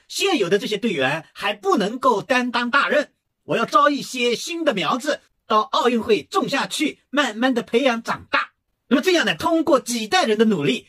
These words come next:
中国女足可以慢慢的复苏。这么荒谬的思路提出来以后，居然没有一个领导去阻止他。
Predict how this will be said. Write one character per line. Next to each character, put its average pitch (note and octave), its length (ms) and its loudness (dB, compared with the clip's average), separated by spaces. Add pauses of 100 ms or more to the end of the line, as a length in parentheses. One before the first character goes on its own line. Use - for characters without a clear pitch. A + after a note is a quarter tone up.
(120)
中 A#3 240 4
国 G3 140 4
女 C#3+ 180 0
足 D3+ 220 -6
可 C3 240 -6
以 D3+ 160 -4
慢 F3+ 260 -6
慢 C#3+ 220 -6
的 A#2+ 260 -10
复 - 160 -16
苏。 A#3 380 2 (220)
这 D4+ 100 0
么 A#3+ 80 6
荒 D4 240 2
谬 D4 180 4
的 D3 60 -2
思 A3 260 -6
路 A3+ 160 0
提 G3+ 160 -4
出 C4+ 120 -4
来 C4 80 4
以 - 160 0
后， - 260 -6
居 B3+ 160 0
然 F#3+ 180 2
没 G#3 160 2
有 A#3+ 140 2
一 F#3+ 80 -4
个 G#3 220 0
领 D3 200 -4
导 - 280 -4
去 G#3 120 -2
阻 A#3+ 220 0
止 D3 120 -6
他。 D#3 260 -4